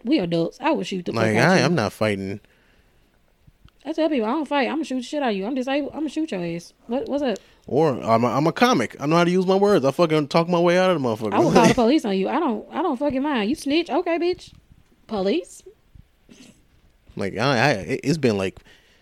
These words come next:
Speaker 2: ten years since, since I had, like, a real argument, like, at work or something like that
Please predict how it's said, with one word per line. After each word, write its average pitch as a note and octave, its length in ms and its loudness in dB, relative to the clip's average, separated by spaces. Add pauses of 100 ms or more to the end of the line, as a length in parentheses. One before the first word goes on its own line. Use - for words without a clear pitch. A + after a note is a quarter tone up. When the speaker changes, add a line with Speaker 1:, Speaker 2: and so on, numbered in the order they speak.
(160)
Speaker 2:
ten C#3+ 200 0
years C#3 240 4
since, G#2+ 200 -6 (260)
since - 280 -4
I A2 80 2
had, G#2+ 160 4
like, G2+ 200 0
a F#2 60 -2
real G#2+ 320 0
argument, G2 500 -2
like, G2 180 -6
at F#2+ 100 -4
work G2+ 280 -2
or A#2 60 -4
something B2 220 -4
like B2 120 -4
that B2 220 0